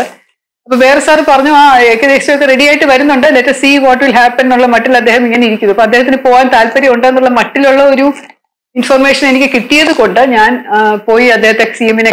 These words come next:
കണ്ടിട്ട് ഞാൻ പറഞ്ഞു, "ഇങ്ങനെ വേറെ സാർ പോകുമ്പോ ഡി ജി പിയുടെ vacancy വരുമ്പോ എനിക്ക് ഇരിക്കാൻ താല്പര്യം ഉണ്ടെന്ന്" പറഞ്ഞു. ഇപ്പൊ എന്റെ മുകളിലുള്ള രണ്ട് ഓഫീസേഴ്സിൽ ഒരാൾക്ക് ഒരു പ്രശ്നമുണ്ട്, വേറൊരാൾക്ക്, ആ, പെട്ടെന്ന് retire ചെയ്യും, പിന്നെ മൂന്നാമത് വേറൊരാളുള്ളത് എന്താ സി എമ്മിന് താല്പര്യമില്ല എന്നൊക്കെയാണ് ഞാൻ, എന്നോട്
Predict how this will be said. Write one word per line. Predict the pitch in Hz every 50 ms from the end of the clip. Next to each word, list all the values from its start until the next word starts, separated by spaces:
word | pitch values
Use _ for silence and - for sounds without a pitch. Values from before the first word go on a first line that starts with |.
| 226
കണ്ടിട്ട് | 226 202 202 214 214
ഞാൻ | 220 208 208 208 -
പറഞ്ഞു, | 190 196 208
"ഇങ്ങനെ | 202 190 190 202
വേറെ | 190 190 185 190 190
സാർ | - 202 214
പോകുമ്പോ | 202 202 - 190 190 214 262 277 254 208 180 165 175 208 - - - _ _ _ _ _ _ -
ഡി | 226
ജി | 226 226
പിയുടെ | 262 247 285 247 254
vacancy | 240 226 214 214 214 - 262 254 - 285
വരുമ്പോ | 254 220 190 190 190 214 220
എനിക്ക് | 208 196 196 - 240
ഇരിക്കാൻ | 208 180 175 - 240
താല്പര്യം | 247 - 220 196 185 190 196 180 170 170
ഉണ്ടെന്ന്" | 151 147 156 151 151
പറഞ്ഞു. | 147 151 165
ഇപ്പൊ | - 220
എന്റെ | 202 202 220
മുകളിലുള്ള | 226 220 208 214 233 262 277 277 254 247 247 254
രണ്ട് | 262 240 214 214 220 240
ഓഫീസേഴ്സിൽ | 220 220 240 214 - 240 240 254 240
ഒരാൾക്ക് | 226 202 196 208 208 220 240 233 - 285
ഒരു | 269 254 233 220 240 240 226 226
പ്രശ്നമുണ്ട്, | - 208 185 - 233 226 214 196 190 196
വേറൊരാൾക്ക്, | 202 202 190 185 180 190 208 226 226 220 208 196 202 196 202 - 220 226 220 220 _ _ _ _ _ _ _ _ _ _ _ - 196
ആ, | 196 190 190 190 190 -
പെട്ടെന്ന് | 214 202 226 233 226 220
retire | 190 185 190 - 214 214 214
ചെയ്യും, | 214 190 175 175 180 175
പിന്നെ | 180 214 185 196
മൂന്നാമത് | 196 190 190 202 214 220 226 226 233
വേറൊരാളുള്ളത് | 214 208 208 220 240 240 233 226 220 220 208 202 208 214 214 214 220 220 208
എന്താ | - - - - 196 196
സി | 185 190 220
എമ്മിന് | 202 202 208 202 202 196
താല്പര്യമില്ല | 208 196 196 190 - 202 202 196 196 202
എന്നൊക്കെയാണ് | 202 208 214 208 - 254 220 214 233
ഞാൻ, | 285 277 247 233 247 262 254 254
എന്നോട് | 220 226 233 247 247